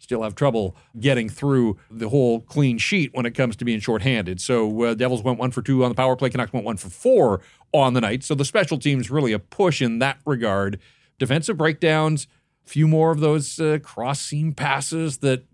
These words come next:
just killed the Canucks so often last year.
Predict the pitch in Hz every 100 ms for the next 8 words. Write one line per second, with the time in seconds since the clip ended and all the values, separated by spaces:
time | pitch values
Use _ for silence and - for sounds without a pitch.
0 | - 160 127 - _ _ _ _ - -
1 | 165 165 139 135 127 101 - - 165 120
2 | 107 117 123 139 - 139 135